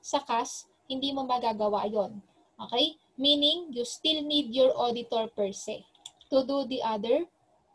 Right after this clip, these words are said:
process. Next, you have your operational audit of an accounting information system. This is a technique and procedure used in operation audit.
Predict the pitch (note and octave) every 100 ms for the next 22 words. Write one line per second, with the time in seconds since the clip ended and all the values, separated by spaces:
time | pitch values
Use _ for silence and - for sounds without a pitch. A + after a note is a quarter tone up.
0 | _ _ _ _ - A#3 G#3+ - G#3 -
1 | - - _ _ _ _ A3 C4+ G#4 -
2 | - _ _ _ _ _ _ _ _ _
3 | _ _ _ B3+ C#4+ D4+ C4+ B3 C4+ C4+
4 | C4+ C4 C4 C4 _ _ _ _ _ _
5 | _ _ C4+ C#4 C#4+ C#4 C#4 C4+ C4+ B3+
6 | A#3+ A#3 D#4+ G4 _ _ _ _ B3 B3
7 | B3+ A#3 A#3 B3 B3+ B3+ A#3+ A#3+ A#3+ B3+
8 | A#3+ A#3 A#3 A#3 A3+ - B3 E4 E4 B3+
9 | C4 B3+ A#3 G#3+ G3+ - C#4 E4 A#3 A3+
10 | A3+ A#3+ A#3+ A#3 A3 C#4+ F4+ - - -
11 | _ _ _ _ A#3+ A3+ C4+ C4+ C4+ C#4
12 | C#4+ C4+ B3 A3+ D#4+ G4